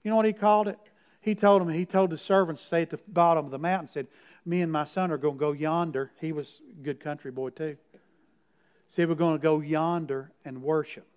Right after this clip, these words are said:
He called it worship. We're gonna ship God worth. Remember this? We get the word worship from a contraction in our language from worth ship. So when we worship, that's why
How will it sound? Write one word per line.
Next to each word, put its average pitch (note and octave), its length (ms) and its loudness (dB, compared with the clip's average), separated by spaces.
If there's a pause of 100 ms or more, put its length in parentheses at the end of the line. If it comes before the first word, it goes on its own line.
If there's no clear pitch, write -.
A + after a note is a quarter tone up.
(920)
He C#4+ 140 2
called C4 340 8
it G#3 120 4
worship. C#4 500 -2 (2250)
We're D3+ 100 -6
gonna C3 100 -6
ship G#3 400 0
God F3+ 340 2
worth. F3+ 340 -2
Remember F#3 280 -2
this? A3 340 2 (600)
We G#3+ 240 4
get A#3+ 240 4
the G3+ 80 4
word F#3 680 4
worship F#3 760 2
from D#3 240 -4
a C#3 60 -6
contraction E3 840 0 (640)
in C#3+ 140 -6
our D3+ 200 4
language D#3 440 0
from C3+ 300 -10
worth F3+ 540 4
ship. E3 500 0 (960)
So F#3 200 2
when F3+ 240 2
we F#3 180 6
worship, F#3+ 440 6
that's G#3+ 220 4
why E3 320 6